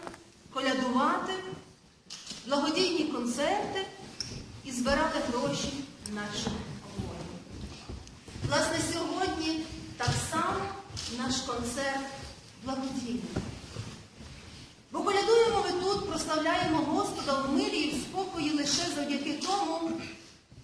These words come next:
що там За сотні кілометрів звідси наші хлопці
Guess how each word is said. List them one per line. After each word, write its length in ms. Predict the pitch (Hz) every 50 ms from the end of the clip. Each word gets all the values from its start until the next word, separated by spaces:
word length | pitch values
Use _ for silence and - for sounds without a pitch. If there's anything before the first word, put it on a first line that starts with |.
| - -
що 240 | - - - 294 294
там 380 | 294 - 339 370 392 403 403 403 403 - - - - - - - - - - - - 240 262
За 60 | 311
сотні 360 | 311 - 427 453 427 403 339
кілометрів 640 | 302 349 320 320 302 311 339 339 339 302 294 269 247
звідси 460 | - 240 254 339 - 349 - - 359 359 359 359 - - - - - - - - - - -
наші 220 | 262 269 269 277 294
хлопці 640 | 294 294 302 302 302 302 302 - - 294 285 285